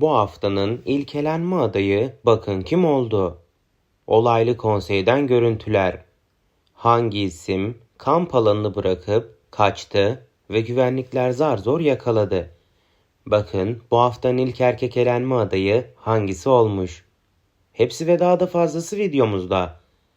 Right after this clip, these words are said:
Ama önce arkadaşım sen de Survivor'ı severek izliyorsan lütfen abone olarak ve de videoyu beğenerek gücümüzü göstermeyi unutma.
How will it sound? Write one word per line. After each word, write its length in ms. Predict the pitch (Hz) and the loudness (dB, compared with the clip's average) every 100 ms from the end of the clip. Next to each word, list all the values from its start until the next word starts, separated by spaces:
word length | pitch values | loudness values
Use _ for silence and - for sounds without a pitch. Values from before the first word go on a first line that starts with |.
| _ | _
Ama 220 | 104 107 | -2 0
önce 560 | 101 101 95 98 107 - - - | 0 0 -2 0 0 0 -10 0
arkadaşım 640 | 113 113 131 143 139 160 | 2 2 0 -2 -2 -8
sen 340 | 156 175 170 101 | -8 -8 -4 0
de 220 | 98 - - - | 0 -2 -12 -8
Survivor'ı 640 | - 123 131 147 151 151 | 0 0 2 0 -2 -4
severek 440 | - 156 165 156 | -4 -2 -2 -4
izliyorsan 720 | 110 95 98 92 - 98 98 127 - _ _ _ _ _ | -6 -2 -2 -2 -2 -2 -2 -6 -16 _ _ _ _ _
lütfen 340 | 113 110 - 165 | -10 -4 0 2
abone 280 | 156 170 190 | 2 0 0
olarak 600 | 123 98 95 113 - _ _ _ - | 0 2 2 0 -4 _ _ _ 0
ve 120 | 110 | 2
de 120 | 123 | 2
videoyu 420 | 127 127 135 131 131 | 0 0 2 2 2
beğenerek 680 | 135 151 127 101 - - | 2 2 2 2 -2 -8
gücümüzü 460 | 131 127 147 139 127 | -6 -2 -2 -2 0
göstermeyi 640 | 95 92 98 95 104 170 | 0 0 -2 -2 -2 -2
unutma. 560 | 165 156 147 101 90 | -2 -4 -4 -4 -4